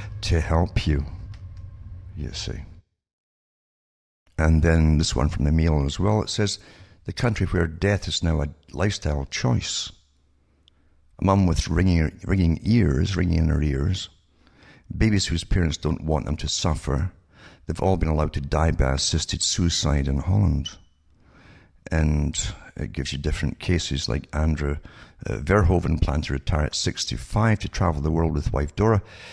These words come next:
He was diagnosed with acute leukemia and was told there was no cure. He chose to end his life at sixty-four and died in January last year. And then this woman, Gaby Althius, suffered twenty-four hour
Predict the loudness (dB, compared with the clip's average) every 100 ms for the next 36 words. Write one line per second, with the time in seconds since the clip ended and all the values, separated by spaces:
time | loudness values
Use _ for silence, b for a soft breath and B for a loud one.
0 | B B -4 0 4 4 6 2 2 -2
1 | -2 -4 -4 -2 2 6 6 2 B B
2 | -2 -2 2 2 4 4 2 0 0 -4
3 | 0 2 2 B B B -4 0 0 0
4 | 2 2 0 -2 -2 -4 -2 -2 -2 -2
5 | -2 0 0 0 B B B B -2 0
6 | 2 0 0 -2 -2 0 0 0 -2 -4
7 | -6 -8 -6 -4 -4 -4 -12 -20 _ _
8 | _ _ _ B B B B B -8 -2
9 | 2 2 0 -4 0 2 2 0 -4 -4
10 | -6 -2 2 2 2 0 2 0 -2 -6
11 | -2 0 2 0 0 -2 -6 B B B
12 | -12 -6 -6 -2 0 0 0 -2 -2 -2
13 | 0 0 0 -2